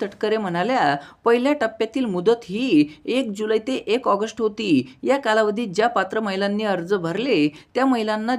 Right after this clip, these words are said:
जुलै आणि ऑगस्ट महिन्याचा लाभ मिळाला, तर काहींना मिळणार आहे. या योजनेसाठी रजिस्ट्रेशन सुरूच राहणार आहेत.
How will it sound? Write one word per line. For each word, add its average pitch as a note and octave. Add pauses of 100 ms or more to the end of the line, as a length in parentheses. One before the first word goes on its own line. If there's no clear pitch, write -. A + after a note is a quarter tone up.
जुलै G3
आणि G3
ऑगस्ट G3
महिन्याचा G3
लाभ G#3
मिळाला, G3 (260)
तर B3
काहींना G#3
मिळणार G#3+
आहे. G3
या A#3
योजनेसाठी G#3
रजिस्ट्रेशन G3
सुरूच B3+
राहणार G#3
आहेत. G3+